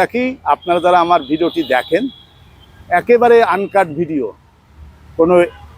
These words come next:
এডিটেড না, সুতরাং উচ্চারণগত এবং ভুল ত্রুটিগুলো ক্ষমা সুন্দর দৃষ্টিতে দেখবেন। আমি একজন সাধারণ মানুষ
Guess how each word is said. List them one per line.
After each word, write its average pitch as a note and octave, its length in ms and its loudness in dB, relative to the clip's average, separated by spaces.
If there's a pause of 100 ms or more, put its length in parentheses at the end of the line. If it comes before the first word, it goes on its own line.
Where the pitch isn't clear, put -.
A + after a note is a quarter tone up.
(680)
এডিটেড G#3 340 0 (160)
না, C3+ 80 0 (640)
সুতরাং D#3 340 0 (1040)
উচ্চারণগত G3 760 0 (600)
এবং E3 140 -2 (120)
ভুল F3 220 2
ত্রুটিগুলো F3 420 0 (160)
ক্ষমা F#3 280 -2 (100)
সুন্দর F3 300 -2
দৃষ্টিতে B2 400 -8
দেখবেন। G2+ 280 -14 (800)
আমি D3 140 2 (120)
একজন C#3 240 -2 (120)
সাধারণ D#3 360 2 (140)
মানুষ F3 260 0